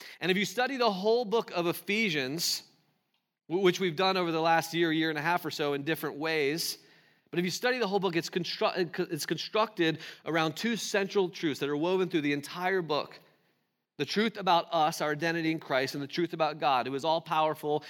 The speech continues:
and infinitely loving. So if we take our cue from the text, truth here refers to how we personally experience what God says is true about himself and about us.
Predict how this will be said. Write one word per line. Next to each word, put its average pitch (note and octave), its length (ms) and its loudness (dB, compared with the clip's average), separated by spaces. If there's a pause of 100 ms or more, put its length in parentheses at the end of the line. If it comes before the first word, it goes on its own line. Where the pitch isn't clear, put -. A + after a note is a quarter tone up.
(120)
and A#2 120 -6
infinitely D3+ 640 -2 (100)
loving. B2+ 340 -4 (920)
So G3 140 6
if F#3+ 100 4
we G3 80 2
take G#3+ 260 2
our G3 140 2
cue A3 300 0
from E3+ 180 0
the D3+ 60 0
text, - 720 0 (400)
truth C4+ 560 0
here C3+ 260 0
refers F3 580 2 (420)
to F3 100 -2
how F3+ 200 2
we F3 120 6
personally B3 680 -4
experience D3 880 0 (300)
what C#3+ 220 -2
God F3+ 400 4
says F#3 340 0
is C3 180 -4
true C#3+ 800 -2 (580)
about B2+ 300 0
himself E3+ 720 -2 (180)
and A2+ 120 -10
about A#2 260 -2
us. - 460 -10